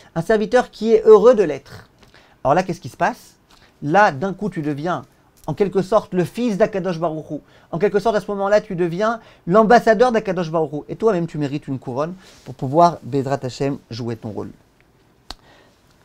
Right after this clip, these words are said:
Chachamim nous raconte qu'il y avait un homme qui s'appelait Antignos. Dans la Mishnah de Pirkei Avot, au tout début du premier Pérec, on parle de lui. Antignos Ish Socho. Il avait deux élèves.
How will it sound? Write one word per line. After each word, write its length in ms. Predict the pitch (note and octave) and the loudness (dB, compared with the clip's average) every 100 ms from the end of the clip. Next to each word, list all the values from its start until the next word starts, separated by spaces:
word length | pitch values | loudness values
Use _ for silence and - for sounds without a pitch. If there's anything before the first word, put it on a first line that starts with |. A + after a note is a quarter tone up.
| _ - | _ -10
Chachamim 300 | E3 F3 A#3+ | -4 -2 0
nous 120 | G#3+ | 0
raconte 540 | F3 E3+ A3 A3 - - _ _ _ _ _ | 0 -2 -6 -8 -16 -20 _ _ _ _ _
qu'il 100 | D#3+ | -4
y 20 | |
avait 120 | E3 | 0
un 160 | G#3+ F#3 | 0 0
homme 120 | G3+ | -4
qui 80 | F#3 | -4
s'appelait 340 | E3 E3 F#3 - | -4 -2 -2 -2
Antignos. 1000 | E3+ E3 C#3+ D3 C#3 A2 - - - _ _ _ _ - | -4 -4 -6 -2 -2 -4 -12 -20 -20 _ _ _ _ -8
Dans 80 | C3+ | -4
la 60 | |
Mishnah 280 | D3+ D3+ F#3+ | -4 -2 -4
de 40 | F#3 | -4
Pirkei 260 | D3 - | -6 0
Avot, 200 | D#3 D#3 | 2 2
au 140 | F3+ B2+ | -2 -4
tout 120 | F#3 | -2
début 320 | F3 D3 F3 | -2 -2 -4
du 140 | B2+ | -6
premier 260 | A2+ E3 F3 | -8 -8 -6
Pérec, 320 | C#3+ D3 F3 - - | -6 -6 -6 -10 -12
on 60 | |
parle 200 | C3+ D#3+ | -4 -4
de 80 | C3+ | -4
lui. 180 | B2 B2 _ _ _ _ _ _ - | -8 -10 _ _ _ _ _ _ -2
Antignos 600 | A3+ A3+ A3 G#3+ A#3 A3 | -2 -2 -2 0 0 -2
Ish 140 | F#3 | -8
Socho. 320 | - E3 D3+ - _ _ _ _ _ _ - | -6 -8 -8 -14 _ _ _ _ _ _ 0
Il 120 | G3 | 4
avait 140 | A#3+ | 4
deux 200 | B3+ B3 | 4 4
élèves. 280 | G#3+ C#3+ | 4 2